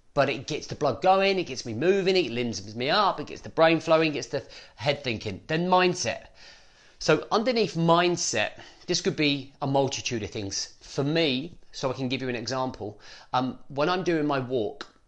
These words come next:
I used to listen to podcasts or audiobooks, but now I don't, because I just listen to the world. And the world at half past four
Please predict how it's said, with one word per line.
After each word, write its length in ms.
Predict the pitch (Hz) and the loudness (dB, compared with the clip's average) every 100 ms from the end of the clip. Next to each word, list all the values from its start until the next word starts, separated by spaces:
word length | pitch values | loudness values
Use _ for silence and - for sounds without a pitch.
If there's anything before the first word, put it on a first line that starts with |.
| - | -6
I 60 | 131 | -2
used 260 | 170 175 | -2 0
to 60 | 170 | 2
listen 340 | 143 - 123 | 2 0 -6
to 400 | 107 123 117 110 - _ _ _ | -4 -2 -2 -2 -8 _ _ _
podcasts 560 | - 202 - 104 92 - | 4 4 4 -4 -4 -6
or 220 | 123 170 | 0 2
audiobooks, 680 | 151 110 98 101 - - - - - - - _ - | 2 0 -2 -8 -6 -8 -10 -16 -20 -20 -20 _ -10
but 140 | 120 | -8
now 200 | 165 175 | -6 -2
I 60 | 160 | -2
don't, 480 | 104 147 120 101 - - | 0 0 0 -2 -10 -18
because 240 | - 120 135 | -10 -6 -4
I 60 | |
just 200 | 160 170 | -2 -2
listen 280 | 151 139 135 | 0 -2 -2
to 120 | - | -6
the 80 | 113 | -4
world. 460 | 117 113 107 98 - - - - _ | -2 0 -2 -6 -14 -20 -20 -20 _
And 120 | 117 120 | -8 -6
the 60 | |
world 380 | 127 170 185 175 | 0 2 2 2
at 80 | 135 | 0
half 240 | 151 151 | 0 -2
past 280 | 147 139 - | -4 -6 -6
four 380 | 135 107 98 | -4 -4 -6